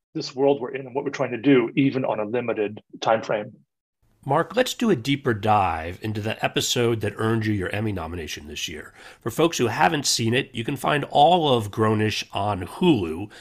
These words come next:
Speaker 2: Specifically, we're talking about episode six in season four, titled Put Your Hands Where My Eyes Could See. Mark, how is this episode different from others in the series?
Speaker 1: This episode, it's different tonally.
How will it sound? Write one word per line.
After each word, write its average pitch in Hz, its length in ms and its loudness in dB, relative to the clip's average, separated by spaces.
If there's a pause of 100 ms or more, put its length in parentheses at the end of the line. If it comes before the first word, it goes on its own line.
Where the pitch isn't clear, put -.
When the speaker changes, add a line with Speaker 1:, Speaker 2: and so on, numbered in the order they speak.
(240)
Speaker 2:
Specifically, 160 580 2
we're 131 140 2
talking 123 300 2
about 113 260 2
episode 127 480 -2
six - 420 0
in 117 80 -2
season 110 400 -2
four, 143 500 0 (380)
titled 123 400 2
Put - 240 -2
Your 131 140 0
Hands 127 500 0
Where 110 120 -2
My 104 220 2
Eyes 107 300 2
Could - 240 -8
See. - 380 -6 (480)
Mark, 139 180 0
how - 160 2
is 294 80 -2
this - 160 -4
episode 123 540 -2
different 90 340 -2
from 101 160 -8
others 90 260 -4
in 90 60 -4
the 78 80 -8
series? - 520 -8 (580)
Speaker 1:
This 143 240 2
episode, 120 580 2 (220)
it's 139 160 -4
different 170 380 0
tonally. 104 640 -4